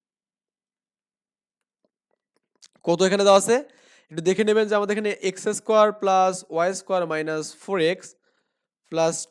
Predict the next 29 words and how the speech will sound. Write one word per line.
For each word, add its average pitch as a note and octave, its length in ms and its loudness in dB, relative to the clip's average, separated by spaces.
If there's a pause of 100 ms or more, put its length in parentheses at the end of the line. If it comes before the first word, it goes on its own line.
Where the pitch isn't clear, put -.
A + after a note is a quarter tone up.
টু G#3 160 -4
ওয়াই D#3 180 4 (280)
plus D#3 220 -2 (120)
থার্টি E3 300 -4
ফাইভ F3+ 200 0 (120)
equal F#3+ 180 -6
to F3 100 -6
zero, B2 160 -8
এটা D3 160 -6
আমাদের D#3+ 180 -12 (520)
বৃত্তের D#3 260 -8
সমীকরণ D#3+ 260 -6
দেওয়া C#3+ 120 -6
আছে, C#3 80 -12
এটা D#3+ 100 -6
আমি D#3 100 -12
দুই D3+ 120 -6
নম্বর C#3 160 -6
ইকুয়েশন C#3 260 -10
দিলাম। G3 140 -4 (640)
তো - 40 -18 (160)
এর A#3+ 140 12
আমরা A#3 140 6
এখানে A#3+ 220 2
কেন্দ্র A#3 260 2
বের D#3+ 120 2
করবো D3 160 0
এখানে, D3 160 -4
ওকে? F#3 140 0